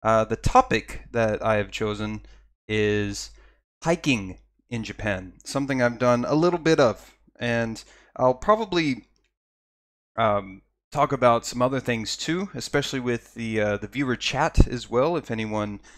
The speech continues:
has any questions or, or topics they'd like, uh, to hear about or talk about, uh, I will be, um, monitoring that as well. But I'll talk a little bit about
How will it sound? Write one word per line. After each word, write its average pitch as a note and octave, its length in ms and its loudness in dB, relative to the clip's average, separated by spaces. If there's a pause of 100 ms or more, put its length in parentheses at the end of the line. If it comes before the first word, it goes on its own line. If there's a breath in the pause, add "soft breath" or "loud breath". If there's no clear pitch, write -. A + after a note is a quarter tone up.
(220 soft breath)
has G#2+ 140 -6
any G2+ 140 -6
questions A#2 760 -2
or, G2 540 -4
or G2+ 160 -8
topics - 480 -4
they'd G#2+ 160 0
like, G#2 160 0 (540)
uh, F#2+ 280 -6
to F#2+ 240 -6
hear C#3+ 240 2
about B2 360 4
or G#2+ 60 -6
talk A#2+ 300 -2
about, G2+ 340 0 (680 soft breath)
uh, G2+ 260 0 (100)
I G#2+ 200 4
will G#2 220 -2
be, G#2 380 -2
um, G2 380 -2 (260)
monitoring B2 680 0
that A2+ 200 2
as G2+ 140 -6
well. B2 240 4
But B2+ 460 4 (500)
I'll C3 200 4
talk G#3 220 2
a F#3+ 40 2
little F3 220 0
bit B2+ 180 2
about G#2+ 380 2